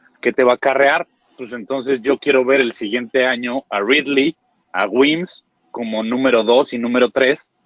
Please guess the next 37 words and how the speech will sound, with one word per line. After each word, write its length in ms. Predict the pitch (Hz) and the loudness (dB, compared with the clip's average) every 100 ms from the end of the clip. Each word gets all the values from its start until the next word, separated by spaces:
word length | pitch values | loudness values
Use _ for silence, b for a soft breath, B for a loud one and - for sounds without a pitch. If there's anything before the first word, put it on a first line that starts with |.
| _ - | _ -2
para 240 | 117 117 | 0 0
que 140 | 127 | -2
ya 120 | 117 123 | 2 2
dejen 300 | 135 139 120 | 0 -4 -6
descansar 500 | 123 - 113 123 123 | -6 -6 -4 -2 -2
a 60 | |
Miller 420 | 139 147 131 123 | 0 2 4 2
to-, 320 | - 123 120 101 | 2 0 0 0
todo 240 | - 113 | -2 0
el 120 | 135 | 2
año. 360 | 156 147 139 165 _ _ _ _ | 0 -2 -6 -6 _ _ _ _
Necesitamos 680 | 104 98 92 - 104 117 120 | -16 -16 -12 -6 -4 -2 -4
otro 240 | 107 117 | -2 -4
tight 280 | 120 127 113 | 0 0 0
end, 180 | 127 175 | -2 -6
eso 180 | 107 - | -12 -6
ya 160 | 98 104 | -2 0
lo 120 | 127 | 0
sabemos, 580 | - 131 143 127 226 - _ _ _ | 0 2 2 0 -4 -6 _ _ _
para 240 | - 120 123 | -2 0 0
que 160 | - | -2
a 40 | 113 | -2
Burton 640 | 117 147 147 147 139 180 _ _ _ | 2 2 2 -2 -6 -10 _ _ _
no 140 | 120 131 | -2 0
le 140 | 131 | 0
carguen 360 | 131 123 127 139 | 0 -2 -2 0
la 120 | 139 | 0
chamba 480 | - 160 147 147 - | 0 -2 0 -2 -4
y 120 | 120 | -12
no 160 | 117 127 | -6 -6
estés 260 | 127 139 131 | -4 -4 -4
esperando 540 | 120 - 117 123 120 | -4 -2 -2 -2 -4
que 140 | - | -4
Burton 460 | 107 135 151 147 151 | 0 2 2 -2 -4
te 100 | - | -2
resuelva 680 | 110 - 110 107 107 110 - | -2 -2 -2 0 2 2 0
el 300 | 110 98 | -4 -4